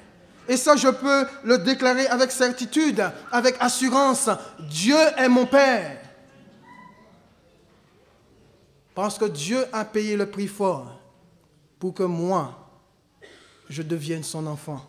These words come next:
pour que vous deveniez ses enfants. On ne peut pas dire que l'on appartient au Seigneur si on n'a pas quelque part des signes,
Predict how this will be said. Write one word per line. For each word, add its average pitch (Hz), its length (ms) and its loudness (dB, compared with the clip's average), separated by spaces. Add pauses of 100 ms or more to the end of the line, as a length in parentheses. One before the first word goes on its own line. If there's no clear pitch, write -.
(100)
pour 202 200 -2
que 202 80 0
vous 175 360 -4 (480)
deveniez 160 720 -6 (1160)
ses 160 260 -8
enfants. 147 340 -12 (3500)
On 214 80 2
ne 285 100 6
peut 269 180 2
pas 233 140 2
dire 240 300 -2
que 180 340 0 (1600)
l'on 214 320 4
appartient 208 400 0
au 190 80 -4
Seigneur 208 400 2
si 214 520 -4 (640)
on 196 140 -4
n'a 196 160 0
pas 214 180 -2
quelque 202 280 -2
part 185 600 -2
des 185 160 -2
signes, 214 460 -2